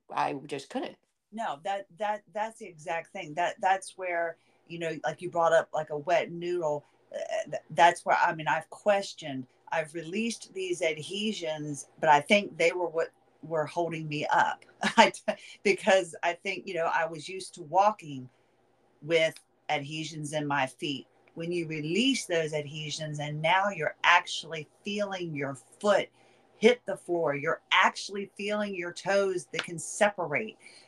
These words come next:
Speaker 2: You, you, it's, it's all new. All of these feelings are new, and it's hard to, to,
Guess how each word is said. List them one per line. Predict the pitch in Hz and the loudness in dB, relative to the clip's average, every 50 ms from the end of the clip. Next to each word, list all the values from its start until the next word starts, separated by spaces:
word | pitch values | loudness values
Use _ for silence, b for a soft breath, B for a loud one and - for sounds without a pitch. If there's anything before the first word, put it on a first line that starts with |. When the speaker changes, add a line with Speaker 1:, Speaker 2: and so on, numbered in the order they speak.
| B B - | B B -8
Speaker 2:
You, | 175 175 170 - _ _ | -8 -8 -8 -8 _ _
you, | 170 175 175 143 _ _ _ _ _ _ _ _ _ - - - - - - _ _ | -10 -10 -10 -10 _ _ _ _ _ _ _ _ _ -18 -18 -18 -20 -20 -20 _ _
it's, | - 214 - - - _ | 6 6 6 4 2 _
it's | 220 202 190 - - _ | 4 4 4 2 -2 _
all | - 214 220 220 233 226 220 214 208 | 10 10 12 12 12 12 12 10 8
new. | 196 196 202 208 214 220 208 160 117 113 - - _ _ - - | 2 -4 -2 0 0 0 -2 -4 -6 -10 -14 -20 _ _ -6 0
All | 160 185 202 226 220 220 | 2 2 4 4 2 2
of | 214 202 185 | 0 -2 -6
these | 202 190 190 180 - - | -12 -12 -12 -14 -14 -10
feelings | - 220 208 208 202 196 185 175 175 175 165 147 - - | -6 -4 -4 -4 -4 -4 -6 -8 -8 -8 -10 -10 -10 -4
are | - 165 160 156 160 | -2 -2 -2 -2 -2
new, | 165 175 185 202 214 214 196 180 175 160 b b b b b b b _ _ - | -4 -6 -2 -2 0 0 0 0 -2 -4 b b b b b b b _ _ -2
and | 175 170 170 170 | 0 0 0 0
it's | 170 170 - - | -2 -2 -4 -4
hard | - - - 208 208 208 202 202 196 190 165 - - _ _ | -8 0 4 6 6 6 6 4 2 -2 -6 -12 -12 _ _
to, | - - - 190 185 180 180 175 175 170 165 170 165 b b b b b b b _ _ _ _ _ _ _ _ _ _ _ _ _ _ _ _ _ _ _ _ _ _ _ _ _ _ _ _ | -12 -10 -8 -8 -6 -2 -2 -2 -2 -2 -4 -6 -10 b b b b b b b _ _ _ _ _ _ _ _ _ _ _ _ _ _ _ _ _ _ _ _ _ _ _ _ _ _ _ _
to, | - - 196 196 170 | -8 -6 -6 -6 -6